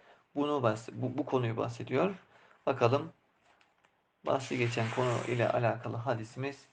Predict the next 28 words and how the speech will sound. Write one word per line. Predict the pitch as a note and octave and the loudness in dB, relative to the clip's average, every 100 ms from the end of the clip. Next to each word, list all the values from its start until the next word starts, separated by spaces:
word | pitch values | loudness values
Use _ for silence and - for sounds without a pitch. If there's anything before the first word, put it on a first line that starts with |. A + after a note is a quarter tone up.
| - | -6
neymiş? | A#2 G#2 - - _ _ _ - - - - - | -6 -6 -12 -16 _ _ _ -20 -20 -20 0 10
Altı | D3 F3 F#3+ | 10 10 4
bin | E3+ | 2
iki | F3+ F3+ F3 | 2 -2 -2
yüz | F#3+ F#3+ - _ _ - | -4 -4 -16 _ _ -2
yetmiş | D3 C#3 - B2 | 0 0 -2 -6
iki. | B2 A#2+ B2 - _ _ - | -6 -10 -12 -14 _ _ -2
Abdullah | - G3+ G#3+ G3 | 6 6 8 6
İbni | G3 E3 C3 | 4 0 0
Ömer, | - A#2+ D#3+ A3 - _ - - - | 0 4 4 4 -2 _ -20 -14 8
Allah | D#3 D#3 F3+ | 8 10 8
ondan | F3 C#3 B2+ B2 A#2 | 8 0 0 -2 2
razı, | B2 C3 C3+ - - | 4 4 2 -4 0
Allah | C3+ E3 | 4 6
ondan | D#3+ C3+ D#3 G#3 | 4 4 4 4
ve | F3 D#3 | 2 4
babasından | C#3 C3+ B2+ B2+ B2 A#2 A#2+ | 6 6 4 -4 -2 0 6
razı | C3+ B2+ A#2+ | 6 6 2
olsun, | A#2 A#2+ F3+ G3+ G3 _ _ _ | 0 2 0 0 -4 _ _ _
şöyle | - - D3 C3+ A2 | -20 0 4 4 2
dedi. | G#2 - - _ _ _ _ _ _ _ - - - | -4 -10 -18 _ _ _ _ _ _ _ -20 -20 0
Ben | F3+ A3 | 8 10
Allah | G#3+ G3 G#3 G3 | 10 8 6 6
Resulü | F3+ F#3 E3+ | 0 2 0
sallallahu | E3+ F3 E3 C#3+ D#3+ F3+ | 2 4 4 6 8 8
aleyhi | E3+ D#3+ C#3+ | 6 2 0
ve | C3 | 0
sellemi | B2 A#2 A2+ A2+ C#3+ G3+ | -2 -2 -2 0 0 0